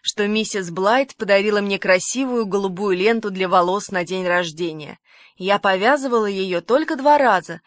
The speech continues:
так что она почти новая. Но я ужасно хотела бы быть уверена,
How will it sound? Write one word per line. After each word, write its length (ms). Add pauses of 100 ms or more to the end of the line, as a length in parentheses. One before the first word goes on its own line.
(220)
так 200
что 180
она 180
почти 460
новая. 600 (420)
Но 100
я 200
ужасно 460
хотела 420
бы 120
быть 280
уверена, 640